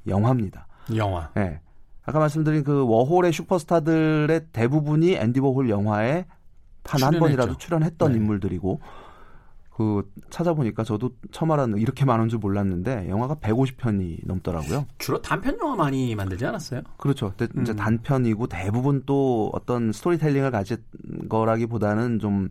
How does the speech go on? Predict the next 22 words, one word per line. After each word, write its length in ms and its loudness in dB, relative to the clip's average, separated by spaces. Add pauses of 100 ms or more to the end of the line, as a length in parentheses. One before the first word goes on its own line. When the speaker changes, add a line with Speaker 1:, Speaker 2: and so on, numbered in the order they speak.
(120)
Speaker 2:
약간 220 -4
좀 120 0
전위적이고. 720 0
Speaker 1:
네, 320 4
좀 100 -4
Speaker 2:
네. 60 0
Speaker 1:
아방가르드 460 0
실험적인 600 2
이런 540 0 (280)
작품들이었는데 1000 -2 (760)
예를 220 -2
들면 180 0
그런 200 0
것도 180 -2
있죠. 260 -2
엠파이어 460 2
스테이트 480 -2
빌딩 340 0
아래에서 680 2 (280)
그냥 340 -4 (120)
카메라 320 4
고정시켜놓고 880 0